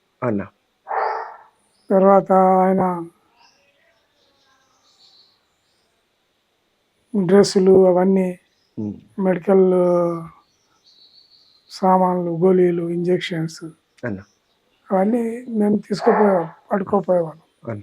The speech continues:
Speaker 2: టైంకు ఆయనకు గోళీ ఇవ్వాలి,
Speaker 1: అవును.
Speaker 2: టైంకు చాయ్ ఇవ్వాలి.
Speaker 1: ఓకే.
Speaker 2: ఆయన లే-, షుగరు ప్లస్ అవుట్ అవుతుంటుంది, ఒకసారి పెరుగుతుంటుంది, ఒకసారి తగ్గుతుంటుంది. కాబట్టి
Speaker 1: ఉమ్.
Speaker 2: ఆయన మూడు చూసి అన్న చాయ్ అని ఇచ్చేయాలి,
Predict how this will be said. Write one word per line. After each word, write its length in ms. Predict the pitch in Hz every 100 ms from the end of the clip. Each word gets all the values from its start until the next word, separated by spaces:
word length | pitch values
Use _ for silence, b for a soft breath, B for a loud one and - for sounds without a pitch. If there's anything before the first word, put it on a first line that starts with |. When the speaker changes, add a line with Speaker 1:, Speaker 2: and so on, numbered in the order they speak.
| -
Speaker 2:
టైంకు 420 | 202 220 214 240
ఆయనకు 360 | 220 202 190 170
గోళీ 260 | 190 202 190
ఇవ్వాలి, 560 | 170 170 160 - -
Speaker 1:
అవును. 240 | 117 196 208
Speaker 2:
టైంకు 260 | - 208 208 190
చాయ్ 180 | 196
ఇవ్వాలి. 400 | 196 185 170 160 - - 123
Speaker 1:
ఓకే. 240 | 104 - _ _ _ _ _ _ _ _ - 233
Speaker 2:
ఆయన 280 | 208 202 202
లే-, 180 | 208
షుగరు 600 | 180 196 226 233 240 240 240 _ _ _ _ _ _ _ -
ప్లస్ 220 | 226 220
అవుట్ 160 | 247 233
అవుతుంటుంది, 340 | 214 214 180
ఒకసారి 280 | 180 170 196
పెరుగుతుంటుంది, 560 | - 208 220 220 220 220
ఒకసారి 320 | 196 196 196
తగ్గుతుంటుంది. 580 | 185 180 - 180 170 170
కాబట్టి 680 | 170 165 170 _ _ - 117
Speaker 1:
ఉమ్. 200 | 98 90 92
Speaker 2:
ఆయన 240 | 202 208 208
మూడు 340 | 190 220 254
చూసి 280 | 247 254 208
అన్న 420 | 269 254 214 226 196 208
చాయ్ 200 | 208 208
అని 140 | 208
ఇచ్చేయాలి, 500 | 196 - 196 185 190